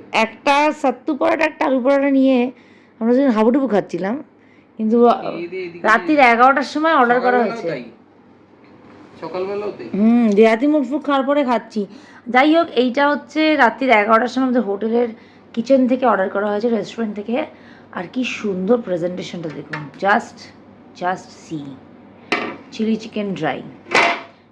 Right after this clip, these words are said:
Speaker 1: সকাল হতেই
Speaker 2: এখানে চিলি চিকেন দিয়েছে আট পিস।
Speaker 1: হুম।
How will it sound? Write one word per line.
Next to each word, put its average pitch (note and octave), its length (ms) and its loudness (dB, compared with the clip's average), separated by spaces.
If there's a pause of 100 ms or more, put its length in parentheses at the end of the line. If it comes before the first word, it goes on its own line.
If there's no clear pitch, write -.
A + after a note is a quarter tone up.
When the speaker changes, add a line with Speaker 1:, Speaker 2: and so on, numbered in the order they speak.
Speaker 1:
সকাল - 380 -8
হতেই G#3 240 -6
Speaker 2:
এখানে E3+ 460 -8
চিলি D#3 220 -8
চিকেন E3 320 -10
দিয়েছে D#3+ 480 -8
আট C#3 220 -8 (300)
পিস। - 460 -12 (240)
Speaker 1:
হুম। D#3+ 200 -16